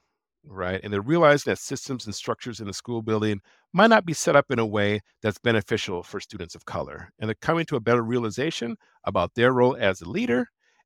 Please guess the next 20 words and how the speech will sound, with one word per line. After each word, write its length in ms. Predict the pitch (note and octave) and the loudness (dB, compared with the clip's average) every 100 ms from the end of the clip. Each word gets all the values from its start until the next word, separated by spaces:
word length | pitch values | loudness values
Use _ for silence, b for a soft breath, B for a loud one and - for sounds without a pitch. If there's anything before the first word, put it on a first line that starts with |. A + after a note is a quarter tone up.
| - | -4
and 160 | G#2+ | 0
as 200 | G#2+ G#2 - _ | 2 0 -6 _
their 180 | C3 D3+ | 2 4
role 260 | B2 B2 | 4 4
in 100 | C3 | 2
terms 240 | G#2+ A2+ G#2 | -6 -10 -12
of 100 | - - | -8 -2
influence 560 | F3 - B2 A2 G#2+ | -2 -4 -6 -6 -6
the 100 | G2 | -10
people 300 | - B2+ A2+ | -10 -12 -4
who 60 | G#2 | -2
are 80 | F2+ | -2
closest 400 | - A2 G2+ - | -4 -6 -8 -18
to 80 | |
the 80 | - | -18
students, 340 | - G#2+ - - | -14 -12 -12 -4
which 100 | E3 | -2
are 120 | D#3+ | -2
the 60 | |
teachers. 500 | - D4 - - - | -4 -8 -8 -14 -20